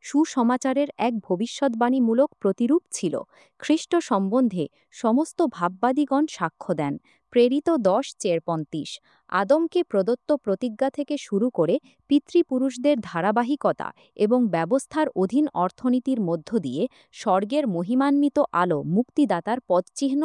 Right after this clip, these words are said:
সুস্পষ্ট করে তুলেছিল। দ্রষ্টাগণ বেথলেহেমের নক্ষত্র, আগমনোন্মুখ শিলোহকে দর্শন করেছিলেন, যখন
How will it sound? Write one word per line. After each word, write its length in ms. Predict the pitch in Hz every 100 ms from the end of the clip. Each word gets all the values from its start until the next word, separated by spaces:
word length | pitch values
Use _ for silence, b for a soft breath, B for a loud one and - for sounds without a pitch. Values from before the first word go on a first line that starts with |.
| 330
সুস্পষ্ট 600 | - 277 - - 175 -
করে 240 | - 180 165
তুলেছিল। 480 | 175 151 143 - - - b b -
দ্রষ্টাগণ 640 | 160 202 254 - 302 285 302
বেথলেহেমের 720 | 170 175 - 254 254 262 277 220
নক্ষত্র, 480 | 156 - - 156 - - b b -
আগমনোন্মুখ 800 | 185 190 254 285 302 285 294 302
শিলোহকে 600 | - 214 214 254 285 - 277
দর্শন 380 | 170 170 - 254
করেছিলেন, 560 | - 151 - 156 - - b b -
যখন 360 | 175 196 -